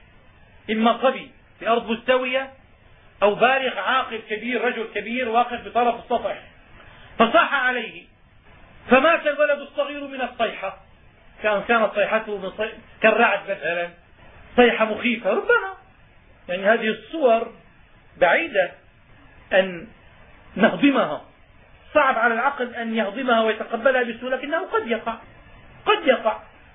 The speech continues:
كثير من النساء من تسقط من الص-، من صيحة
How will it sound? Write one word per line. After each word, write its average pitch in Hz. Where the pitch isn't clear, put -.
كثير 269
من 247
النساء 233
من 226
تسقط 233
من 262
الص-، 240
من 302
صيحة -